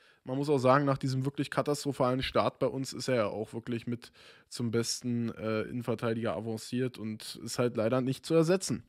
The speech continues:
Äh, Clemens hätte ja schon mal Bundesliga-Luft schnuppern können, die Talente bekommen, aber fast keine Chance, fragt mal den Ulrich. Ja, man könnte es jetzt mal probieren, man könnte sich mal trauen. Der richtige Zeitpunkt ist nie, um Talente einzusetzen.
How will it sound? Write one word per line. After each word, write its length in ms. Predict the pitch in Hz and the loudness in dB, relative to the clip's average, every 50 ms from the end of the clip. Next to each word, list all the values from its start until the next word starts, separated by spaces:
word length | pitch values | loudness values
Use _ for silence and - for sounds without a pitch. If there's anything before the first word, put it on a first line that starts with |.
| _ _ _ - - - - - - - - - - - - - - - - - - _ _ _ _ | _ _ _ -20 -20 -20 -20 -20 -20 -20 -20 -20 -20 -20 -20 -20 -20 -20 -20 -20 -20 _ _ _ _
Äh, 760 | - 131 131 131 131 131 131 131 131 131 131 127 127 127 131 120 | 2 6 6 8 8 10 10 10 10 10 10 10 10 8 6 6
Clemens 360 | - 143 147 180 190 180 - | 6 4 6 6 4 4 4
hätte 140 | 180 170 180 | 4 6 6
ja 80 | 170 | 4
schon 140 | 160 175 170 | 6 4 4
mal 100 | 165 156 | 4 4
Bundesliga-Luft 720 | 147 160 175 165 - 175 165 160 156 170 160 - - - | 4 2 0 0 2 4 4 4 6 4 2 -2 -2 -4
schnuppern 400 | - 160 156 - 185 175 165 160 | 2 2 4 6 6 4 4 4
können, 300 | - 160 165 165 165 165 | 4 4 6 6 6 4
die 100 | 156 139 | 2 2
Talente 360 | - 147 131 135 143 151 160 | 2 2 4 4 2 2 0
bekommen, 380 | 143 135 - - 143 139 147 139 | -2 -2 2 4 4 4 4 2
aber 240 | - 117 131 131 127 | 0 4 2 2 4
fast 240 | - 139 135 - | 4 0 0 0
keine 160 | - 147 131 131 | 0 0 0 0
Chance, 340 | - 135 131 131 135 - | 2 2 2 0 0 -2
fragt 380 | - - 123 117 117 - _ - | -4 0 0 0 0 0 _ -4
mal 240 | 127 123 120 120 120 | -2 0 2 2 2
den 280 | 117 113 117 120 120 | 0 0 0 0 -2
Ulrich. 480 | 120 - - 135 139 127 113 95 - - | -4 -4 -4 -2 -2 0 -2 -4 -2 2
Ja, 120 | 131 175 | 2 2
man 140 | 202 160 127 | 2 2 0
könnte 220 | - 160 175 185 - | 2 2 2 4 4
es 20 | |
jetzt 180 | 214 208 202 - | 2 2 4 4
mal 140 | 208 208 | 2 2
probieren, 380 | 202 - 226 208 262 277 175 110 | 2 2 0 2 4 4 4 2
man 160 | 95 110 117 | 0 -2 0
könnte 260 | - 143 156 165 190 | 2 2 2 2 0
sich 160 | 175 180 - - | -4 -4 0 0
mal 100 | 180 175 | 0 0
trauen. 380 | - - 185 190 170 107 - - _ _ _ _ _ - - - - - - - - - - | 2 2 4 4 4 2 -2 -8 _ _ _ _ _ -20 -20 -20 -20 -20 -20 -20 -18 -4 0
Der 100 | 123 120 | 2 2
richtige 320 | 139 156 - - 175 175 160 | 2 2 0 -2 -4 -4 0
Zeitpunkt 540 | - 170 160 175 170 - - 180 170 165 | 4 6 6 4 4 0 -2 -2 -2 0
ist 160 | 165 160 147 151 | -2 -2 0 2
nie, 340 | 156 165 185 170 117 - - _ - | 2 4 4 4 2 0 -4 _ -6
um 160 | - 120 113 | -4 -4 -2
Talente 440 | 110 127 117 117 117 113 110 - 98 | 0 0 2 2 2 0 0 0 -2
einzusetzen. 840 | 78 95 98 101 - - 101 101 98 90 85 - - - 87 - | -2 -2 -8 -10 -10 -10 -10 -8 -8 -8 -8 -10 -14 -16 -16 -16